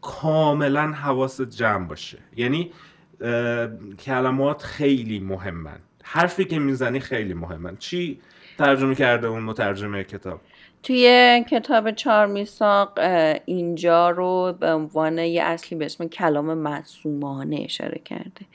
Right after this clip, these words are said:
Speaker 1: ام.
Speaker 2: یعنی، اه، توی، از قضاوت خودت، از قضاوت دیگه، از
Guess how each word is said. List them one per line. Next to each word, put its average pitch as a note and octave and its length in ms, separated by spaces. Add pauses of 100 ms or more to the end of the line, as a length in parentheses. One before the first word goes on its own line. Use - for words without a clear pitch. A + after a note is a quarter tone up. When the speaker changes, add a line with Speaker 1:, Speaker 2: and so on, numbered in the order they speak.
(340)
Speaker 1:
ام. D#2+ 280
Speaker 2:
یعنی، F3 680
اه، E3 180
توی، E3+ 340 (480)
از E3 200
قضاوت D#3+ 540
خودت، E3 500
از - 180
قضاوت D3 520
دیگه، D3 420
از - 100